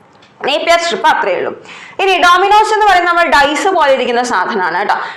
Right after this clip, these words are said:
ഡൈസ് പോലെ ഇരിക്കുന്ന സാ-, ഉം, നമ്പേഴ്സ് ഒക്കെ വെച്ച്, അതായത് കുത്തക്കിട്ട് ഡൈസ് ഇല്ലേ നമ്മുടെ പാമ്പും കോണിയും കളിക്കണം, അതേപോലെ ഇരിക്കുന്ന ഒരു സാധനമാണ്.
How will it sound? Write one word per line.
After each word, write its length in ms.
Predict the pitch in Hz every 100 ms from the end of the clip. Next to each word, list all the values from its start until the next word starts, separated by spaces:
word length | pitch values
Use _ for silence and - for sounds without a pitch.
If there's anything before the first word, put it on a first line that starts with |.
| -
ഡൈസ് 260 | 269 269 311
പോലെ 260 | 285 262
ഇരിക്കുന്ന 420 | 254 247 240 240 254
സാ-, 240 | 254 220
ഉം, 1000 | - 214 214 214 214 214 214 214 208 240
നമ്പേഴ്സ് 380 | 247 233 226 226
ഒക്കെ 120 | 220
വെച്ച്, 200 | 208 -
അതായത് 540 | 226 226 226 254 285
കുത്തക്കിട്ട് 480 | - 269 277 277 240
ഡൈസ് 300 | 240 277 277
ഇല്ലേ 160 | 214 185
നമ്മുടെ 320 | 208 208 220 -
പാമ്പും 240 | 262 254 254
കോണിയും 220 | 254 254
കളിക്കണം, 360 | 254 247 240 247 - - -
അതേപോലെ 400 | 294 311 269 240
ഇരിക്കുന്ന 260 | 208 196 190
ഒരു 60 |
സാധനമാണ്. 760 | 190 220 196 180 143 233 453